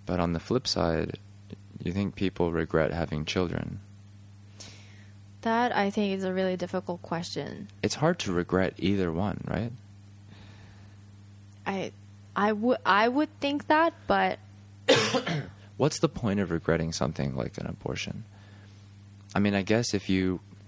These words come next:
Speaker 1: were unable to have children in the future,
Speaker 2: Yeah, yeah, yeah.
Speaker 1: you
Speaker 2: That's
Speaker 1: might,
Speaker 2: definite-, yeah,
Speaker 1: yeah.
Speaker 2: that's definitely it, I'm sure. But
Speaker 1: Hmm.
Speaker 2: まあ、産んで後悔するっていうのもな-、あんまりそん-、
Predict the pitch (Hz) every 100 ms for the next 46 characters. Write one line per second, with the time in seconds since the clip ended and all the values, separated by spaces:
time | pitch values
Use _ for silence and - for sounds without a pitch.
0 | - - - 92 98 95 95 95 90 80
1 | 87 - 80 80 80 76 - 78 - -
2 | 240 208 196 185 160 160 165 220 - -
3 | 180 - 185 - 175 165 143 - 196 -
4 | - 190 - - - - - - - 180
5 | 202 - - - - - - 185 170 -
6 | - - - 87 71 90 95 - - -
7 | - - - - - - - 208 190 185
8 | - 240 302 330 330 320 - 320 - 190
9 | 185 - 190 190 190 - - - - -
10 | 202 196 180 180 175 175 180 202 - -
11 | - 208 226 233 233 233 226 220 - 226
12 | 208